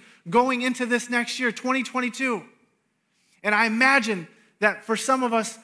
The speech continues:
our process is to start, like, making a list and writing a goal and putting it on the calendar, and we write a strategy and we write a plan. But I also imagine that for many of us,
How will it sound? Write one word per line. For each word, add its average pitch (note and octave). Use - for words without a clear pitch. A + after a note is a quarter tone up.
our G3+
process A#3
is A3
to G#3
start, A3
like, G#3
making A3+
a G3+
list A3+
and E3+
writing A3+
a G#3+
goal A3
and E3+
putting A#3+
it A#3
on A3+
the G#3
calendar, A3
and F3+
we F3+
write G#3+
a A3+
strategy A3+
and F3+
we F3
write G#3+
a B3
plan. G3
But F#3
I A3
also A#3+
imagine G#3
that G3+
for F#3
many F#3+
of A3+
us, A#3